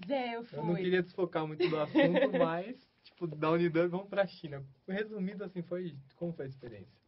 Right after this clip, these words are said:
Speaker 1: Foi muito louco. Foi muito
Speaker 2: Fora
Speaker 1: louco.
Speaker 2: dos padrões, assim.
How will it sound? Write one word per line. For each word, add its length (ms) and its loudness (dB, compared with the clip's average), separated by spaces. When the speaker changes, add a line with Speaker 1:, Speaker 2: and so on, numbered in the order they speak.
Speaker 1:
Foi 280 -10
muito 360 -4
louco. 480 -8
Foi 160 -12
muito 320 -12
Speaker 2:
Fora 180 2
Speaker 1:
louco. 140 -6
Speaker 2:
dos 80 -16
padrões, 480 -8
assim. 180 -20